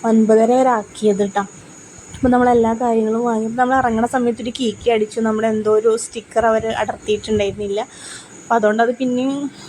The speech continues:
ആ, അവർ കൊണ്ടുപോയി സ്റ്റിക്കറൊക്കെ കളഞ്ഞിട്ട് കൊണ്ടുവന്നു. അങ്ങനെ അതിൻ്റെ അപ്പുറത്ത് തന്നെ ഇപ്പോൾ പെനിയുടെ പുതിയൊരു ഷോപ്പ് ഓപ്പൺ ചെയ്തിട്ടുണ്ട്. ഉം, അടിപൊളി ഐസ്ക്രീമാണ് പെനിയുടെ. അപ്പോൾ അവിടെ പോയിട്ട്, ഏ,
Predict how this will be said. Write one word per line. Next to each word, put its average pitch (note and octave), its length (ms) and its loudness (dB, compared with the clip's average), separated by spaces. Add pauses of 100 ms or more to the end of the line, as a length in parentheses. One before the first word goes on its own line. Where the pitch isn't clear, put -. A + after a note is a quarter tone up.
ആ, B3+ 40 4
അവർ A#3+ 220 4
കൊണ്ടുപോയി A#3+ 360 0
സ്റ്റിക്കറൊക്കെ A#3 440 0
കളഞ്ഞിട്ട് G#3+ 400 -2
കൊണ്ടുവന്നു. G#3 460 -4 (1120)
അങ്ങനെ C4 200 4
അതിൻ്റെ C#4 180 4
അപ്പുറത്ത് C4 360 -2
തന്നെ B3+ 120 2
ഇപ്പോൾ A#3+ 140 0
പെനിയുടെ A#3 840 2
പുതിയൊരു A#3+ 320 2
ഷോപ്പ് G#3+ 500 0
ഓപ്പൺ G#3 340 2
ചെയ്തിട്ടുണ്ട്. G3+ 560 0 (440)
ഉം, A3+ 220 -2
അടിപൊളി A3+ 580 0
ഐസ്ക്രീമാണ് G#3 680 0
പെനിയുടെ. G3 520 -2 (800)
അപ്പോൾ C4 200 -4
അവിടെ C#4 200 4
പോയിട്ട്, D4 720 -2 (280)
ഏ, A#3+ 300 4